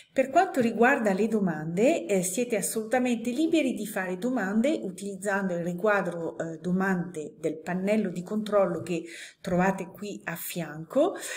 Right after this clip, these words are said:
e risponderemo alla fine del webinar e se dovesse terminare il tempo a nostra disposizione risponderemo via mail.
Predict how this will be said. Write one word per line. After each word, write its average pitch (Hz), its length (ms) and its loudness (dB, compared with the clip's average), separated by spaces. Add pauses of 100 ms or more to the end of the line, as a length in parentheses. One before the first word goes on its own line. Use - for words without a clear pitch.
(180)
e 202 440 6
risponderemo 285 800 4
alla 170 180 -2
fine 262 300 2
del 233 180 2
webinar 208 680 0
e 226 100 2
se 233 240 0
dovesse 233 600 2
terminare 208 640 4
il 180 140 -4
tempo 226 340 0
a 165 60 -4
nostra 190 440 -2
disposizione 185 1000 0
risponderemo 180 920 0
via 165 240 -6
mail. 139 500 -12